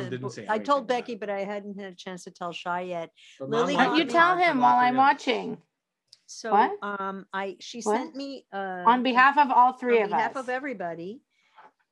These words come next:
Speaker 1: I'm gonna get once a week for the next year, once a month, once a week, once a week
Speaker 3: Once a
Speaker 1: for the
Speaker 3: week.
Speaker 1: next year, a question that I answer, and it goes into this program. And at the end of the year, a book will be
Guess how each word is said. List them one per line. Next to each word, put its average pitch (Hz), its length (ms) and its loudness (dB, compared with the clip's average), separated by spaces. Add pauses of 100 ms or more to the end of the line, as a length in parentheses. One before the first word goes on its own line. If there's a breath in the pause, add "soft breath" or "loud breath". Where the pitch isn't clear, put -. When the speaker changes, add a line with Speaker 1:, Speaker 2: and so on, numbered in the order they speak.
(600)
Speaker 1:
I'm 214 140 -6
gonna 262 180 -4
get 214 280 -4
once 226 360 -10
a 269 60 -10
week 233 340 -14
for 208 100 -12
the 185 80 -14
next 196 320 -14
year, 196 520 -10 (120)
once 233 220 -8
a 262 40 -8
month, 180 320 -8 (140)
once 208 220 -10
a 240 60 -6
week, 277 260 -8
once 226 200 -8
a 214 60 -4
week 180 180 -4
Speaker 3:
Once 208 180 -4
a 220 80 4
Speaker 1:
for - 80 -
the 160 100 -4
Speaker 3:
week. 208 80 -8
Speaker 1:
next - 420 -18
year, 190 420 -12 (960 soft breath)
a 214 60 -12
question 214 880 -10 (680)
that 185 220 -6
I 180 140 -10
answer, 190 520 -10
and 190 180 -12
it 180 100 -16
goes 196 300 -6
into 202 360 -10
this 180 220 -16
program. 202 760 -10
And 180 200 -12
at 175 140 -12
the 185 100 -12
end 190 100 -14
of 190 80 -14
the 196 60 -14
year, 196 280 -10
a 175 40 -10
book 202 280 -16
will 185 120 -12
be 170 260 -16